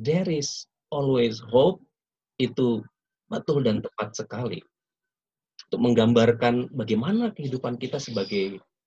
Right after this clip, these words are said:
anak-anak Tuhan itu, bahwa nggak pernah tuh ada cerita seharusnya anak-anak Tuhan itu merasa kehilangan pengharapan. Tidak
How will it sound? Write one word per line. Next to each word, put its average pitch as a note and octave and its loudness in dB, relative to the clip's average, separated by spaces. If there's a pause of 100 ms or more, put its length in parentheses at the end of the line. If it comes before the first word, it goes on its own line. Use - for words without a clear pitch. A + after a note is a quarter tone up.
(540)
anak-anak G#2+ -8
Tuhan F#2+ -4
itu, - -12
bahwa G3 -6 (680)
nggak - -8
pernah F3+ 2 (140)
tuh G#3+ 6
ada B2+ 2
cerita E3+ -2
seharusnya C#3+ -2
anak-anak D3+ -6
Tuhan B2+ -2 (100)
itu - -4
merasa C#3 -2
kehilangan F#2+ -2 (320)
pengharapan. F2 -8 (2500)
Tidak - 4